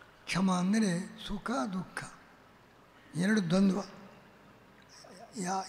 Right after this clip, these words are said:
ಯಾವ ಸಂದರ್ಭ ಬಂದರೂ ನಿರ್ವಿಕಾರನಾಗಿರಬೇಕು. ಚಳಿ ಬರಲಿ, ಸೆಕೆ ಬರಲಿ, ಸುಖ ಬರಲಿ, ದುಃಖ ಬರಲಿ, ಎಲ್ಲವನ್ನು ಕೂಡ ಸಹಿಸಿಕೊಳ್ಳುವ ನಿರ್ವಿಕಾರ ಮನೋವೃತ್ತಿ,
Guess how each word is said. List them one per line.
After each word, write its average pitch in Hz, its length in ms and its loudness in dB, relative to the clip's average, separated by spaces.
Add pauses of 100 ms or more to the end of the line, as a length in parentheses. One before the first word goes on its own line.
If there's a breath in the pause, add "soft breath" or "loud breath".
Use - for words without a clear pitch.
ಯಾವ 170 340 -2
ಸಂದರ್ಭ 196 480 2
ಬಂದರೂ 208 320 4 (600)
ನಿರ್ವಿಕಾರನಾಗಿರಬೇಕು. 196 1160 0 (1080)
ಚಳಿ 202 340 4
ಬರಲಿ, 180 420 4 (560)
ಸೆಕೆ 185 280 2
ಬರಲಿ, 180 420 4 (880)
ಸುಖ - 220 0
ಬರಲಿ, 180 500 4 (540)
ದುಃಖ 190 240 -2
ಬರಲಿ, 170 480 0 (1160)
ಎಲ್ಲವನ್ನು 214 720 2
ಕೂಡ 233 200 -2
ಸಹಿಸಿಕೊಳ್ಳುವ 165 680 -2 (640)
ನಿರ್ವಿಕಾರ 196 600 2
ಮನೋವೃತ್ತಿ, 156 540 0